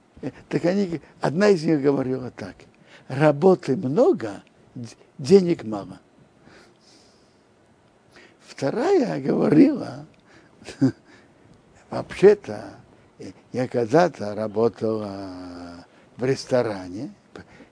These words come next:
и подавала раз-, еду, обслуживала пьяниц,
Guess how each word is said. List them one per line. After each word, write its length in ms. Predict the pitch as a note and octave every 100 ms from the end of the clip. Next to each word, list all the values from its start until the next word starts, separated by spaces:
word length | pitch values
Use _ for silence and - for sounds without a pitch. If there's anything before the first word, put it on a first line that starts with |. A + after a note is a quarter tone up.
| _
и 640 | - B2 A#2+ A2+ A#2 A2+ - - _
подавала 600 | - C3 C3+ C3 D3+ C#3+ C3
раз-, 380 | B2+ B2+ A2 A2 - _ _ - - - _ -
еду, 540 | C3+ C#3 A#2 D#3 D3+ C3
обслуживала 920 | A#2 - D3+ C#3 C3 C3 B2 A#2 G2+ - - -
пьяниц, 520 | B2+ A#2 A#2 C3